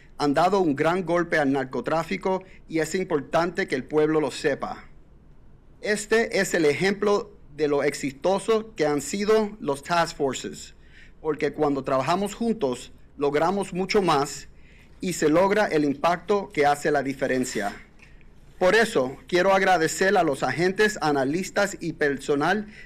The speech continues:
de apoyo que componen este Strike Force. Esta victoria es de ustedes y estamos orgullosos del gran trabajo que realizan todos los días.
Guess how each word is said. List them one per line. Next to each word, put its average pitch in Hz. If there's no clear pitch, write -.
de 160
apoyo 190
que 165
componen 175
este 156
Strike 175
Force. -
Esta 185
victoria 185
es 160
de 175
ustedes -
y 165
estamos 180
orgullosos 165
del 135
gran 156
trabajo 165
que 151
realizan 143
todos 151
los 151
días. 135